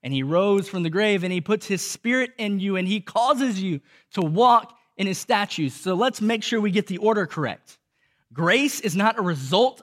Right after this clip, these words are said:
of the things that we do for God. The things that we do for God is a result of grace because it's unbelievable.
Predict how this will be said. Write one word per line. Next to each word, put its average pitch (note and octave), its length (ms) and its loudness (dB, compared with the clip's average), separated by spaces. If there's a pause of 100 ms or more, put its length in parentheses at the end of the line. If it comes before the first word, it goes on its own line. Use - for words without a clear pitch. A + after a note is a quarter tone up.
of D#3 80 -6
the C3+ 80 -2
things B3+ 420 0
that G3 140 -4
we G3+ 140 -2
do A3+ 200 0
for G3 220 -6
God. D3 440 -2 (600)
The C#3+ 80 -4
things A#3+ 400 2
that F#3+ 160 -4
we G#3 200 2
do G3 220 0
for D#3+ 160 -4
God E3 320 2
is D#3 160 -6
a C3+ 60 -6
result C3+ 400 -6
of B2+ 180 -10
grace C3 640 -8 (220)
because D3 320 -6
it's - 260 -12
unbelievable. E3+ 720 0